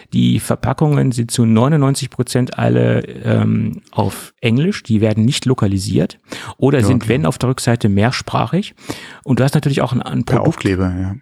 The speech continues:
Speaker 2: ja.
Speaker 1: Ja,
Speaker 2: Mhm.
Speaker 1: oder, ja, oder, äh, mehrere Landesflaggen auf der Rückseite in
Speaker 2: Hm.
Speaker 1: einem Inlay, äh, aufgedruckt oder eingelegt in den, in den Blister.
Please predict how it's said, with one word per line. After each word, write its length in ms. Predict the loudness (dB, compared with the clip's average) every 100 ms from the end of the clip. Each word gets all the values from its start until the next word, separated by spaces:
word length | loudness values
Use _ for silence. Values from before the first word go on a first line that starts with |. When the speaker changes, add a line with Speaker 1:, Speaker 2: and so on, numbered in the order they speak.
| -2
Speaker 2:
ja. 60 |
Speaker 1:
Ja, 180 | 0 2
Speaker 2:
Mhm. 80 | 0
Speaker 1:
oder, 260 | -2 -4 -10 -8
ja, 240 | 0 2 2
oder, 400 | 0 0 0 -4 -8 -10 -10 -10 -4
äh, 140 | 0
mehrere 380 | 2 2 2 2
Landesflaggen 760 | 2 2 0 -2 -2 2 2
auf 160 | 0 -2
der 120 | -2
Rückseite 800 | -2 0 0 0 0 0 0 -4
in 160 | -4 0
Speaker 2:
Hm. 80 | 0
Speaker 1:
einem 520 | 0 0 -4 -6 -12 -16
Inlay, 720 | -16 -4 0 2 4 4 4
äh, 400 | 2 -2 -2 -4 -10 -14 -20 _ _
aufgedruckt 640 | -2 -2 0 0 0 -2 0
oder 260 | -2 -2
eingelegt 640 | 0 0 0 0 0 -2
in 120 | -2 -4
den, 120 | -2
in 160 | 0
den 140 | 0 0
Blister. 420 | -2 -2 -2